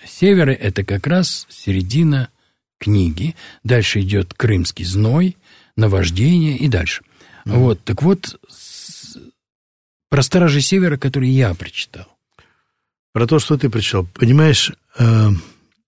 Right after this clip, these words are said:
Speaker 2: я наблюдаю одно и то же место на юге Архангельской области в течение двадцати лет. И этих людей, вот на моих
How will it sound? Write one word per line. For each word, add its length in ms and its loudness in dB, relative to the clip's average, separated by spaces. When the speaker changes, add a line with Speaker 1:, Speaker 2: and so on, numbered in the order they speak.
Speaker 2:
я 260 6
наблюдаю 680 4
одно 280 2
и 60 2
то 160 0
же 140 2
место 420 0
на 460 -2
юге 360 4
Архангельской 640 0
области 300 0
в 60 -6
течение 400 0
двадцати 420 -2
лет. 340 -4
И 80 2
этих 260 2
людей, 400 2
вот 220 -6
на 60 4
моих 400 2